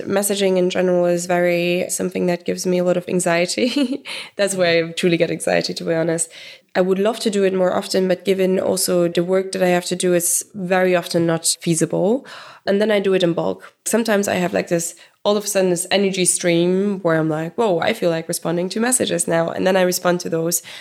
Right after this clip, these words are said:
I do tend to read them very often, and they give me an idea of the interest and the questions as well. So that's very good for me. And yeah, I try to respond, but often it also just gets difficult. But again, there,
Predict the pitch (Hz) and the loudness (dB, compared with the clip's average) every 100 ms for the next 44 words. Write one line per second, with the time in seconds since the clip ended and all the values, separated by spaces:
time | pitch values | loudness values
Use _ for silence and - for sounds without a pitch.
0 | - - 185 233 233 214 - 190 190 185 | -14 -2 0 2 0 -2 0 2 2 2
1 | 190 202 202 185 185 185 180 185 - 240 | 0 0 0 0 2 0 0 -2 -2 0
2 | 277 - - - - 196 185 185 190 185 | 0 -4 -18 -20 -8 -2 0 2 2 2
3 | 202 202 185 185 175 196 190 180 190 180 | 0 2 0 0 -2 0 0 -2 -2 -2
4 | 190 190 180 175 175 190 - 185 180 190 | 0 -2 0 0 -2 -4 -2 0 -2 -2
5 | 185 185 196 180 - 180 180 180 175 - | 0 0 0 -2 0 2 4 2 0 -14
6 | - _ - 202 202 190 180 180 214 311 | -20 _ -2 -2 -2 -2 0 2 0 -2
7 | - - - - - 190 185 185 180 180 | -4 -20 -20 -16 -4 0 2 2 2 2
8 | 180 - 170 - - 180 208 214 208 190 | 0 -2 -4 -4 -4 -2 0 -2 0 -2
9 | - 190 233 254 - - - - 185 185 | 2 2 2 2 0 -2 -4 -2 -2 0
10 | - 175 185 175 180 170 175 170 - 180 | -4 0 2 2 0 0 0 0 -2 -4
11 | - - - 170 170 - 180 180 175 175 | -2 -4 -2 -4 -2 0 0 0 -4 0
12 | 175 175 190 185 185 | 2 2 2 2 0